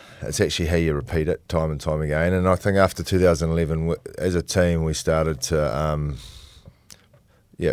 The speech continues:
certainly from a, a senior, you know, coach's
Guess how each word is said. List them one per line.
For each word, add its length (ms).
certainly 320
from 180
a, 140
a 160
senior, 680
you 80
know, 200
coach's 1000